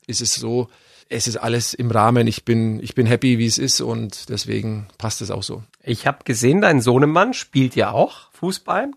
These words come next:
Speaker 2: bei
Speaker 1: Genau,
Speaker 2: euch
Speaker 1: ja.
Speaker 2: in der Heimatstadt, in der Fränkischen.
Speaker 1: Genau, ja.
Speaker 2: Hast du da schon mal ein Spiel gepfiffen oder geht es gar nicht wegen Befangenheit?
Speaker 1: Nee, nee, das, ich, also ich mach das tatsächlich, äh, oft und regelmäßig, wenn
Speaker 2: Ja.
Speaker 1: ich da bin. Ähm, da wird ja dann auch gefragt, hey, wer kann denn pfeifen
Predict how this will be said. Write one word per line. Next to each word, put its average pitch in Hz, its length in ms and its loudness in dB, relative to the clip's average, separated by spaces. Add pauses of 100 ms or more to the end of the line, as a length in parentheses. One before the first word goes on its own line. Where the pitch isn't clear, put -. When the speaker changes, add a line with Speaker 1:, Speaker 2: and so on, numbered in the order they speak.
(120)
Speaker 2:
bei 131 80 -4
Speaker 1:
Genau, 131 60 -2
Speaker 2:
euch 139 240 0
Speaker 1:
ja. - 40 -14
Speaker 2:
in 131 160 -4
der 113 120 2
Heimatstadt, 143 460 0
in 165 80 -6
der 151 120 0
Fränkischen. 180 600 0
Speaker 1:
Genau, 117 320 -6
ja. 110 140 -12 (160)
Speaker 2:
Hast - 260 -4
du 170 60 -4
da 170 180 2
schon 220 160 0
mal 165 200 4
ein 147 140 2
Spiel 196 460 -4
gepfiffen 220 640 -2
oder 156 220 2 (120)
geht 143 200 2
es 123 140 0
gar 117 160 2
nicht 110 140 0
wegen 117 200 -4
Befangenheit? 104 580 -2
Speaker 1:
Nee, 131 140 0
nee, 165 140 4
das, 160 200 0
ich, - 220 -6 (240)
also 139 220 0
ich - 180 -8
mach 147 180 0
das - 160 -8
tatsächlich, 147 480 -6 (100)
äh, 135 180 -2 (100)
oft 170 320 0
und 131 100 -6
regelmäßig, 170 720 -4
wenn 131 100 -2
Speaker 2:
Ja. 101 60 2
Speaker 1:
ich - 60 -4
da 127 200 4
bin. 180 380 -2
Ähm, 123 300 -2
da 120 120 4
wird 135 140 -2
ja 143 80 2
dann 135 100 4
auch 127 140 2
gefragt, 131 440 0
hey, 131 140 0
wer 127 120 2
kann 139 180 -4
denn 131 160 -2
pfeifen 151 480 -2